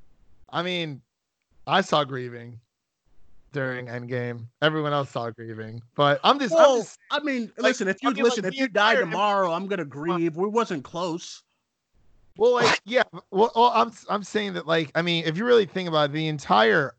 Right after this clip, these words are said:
Speaker 1: arc or the entire Infinity Saga really does, inv-, like, revolve around Tony Stark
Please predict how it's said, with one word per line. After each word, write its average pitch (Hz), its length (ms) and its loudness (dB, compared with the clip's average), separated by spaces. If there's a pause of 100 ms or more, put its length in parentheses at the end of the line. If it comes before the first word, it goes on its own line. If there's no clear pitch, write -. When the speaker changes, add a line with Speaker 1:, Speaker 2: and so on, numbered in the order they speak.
Speaker 1:
arc 151 480 2
or 160 160 2
the 160 120 -4
entire 170 360 -2
Infinity 156 520 -6
Saga 143 500 2 (360)
really 220 280 0
does, 180 380 2
inv-, 143 340 -6
like, 135 280 0
revolve 131 460 0
around 131 680 2 (180)
Tony 147 340 0
Stark 147 520 2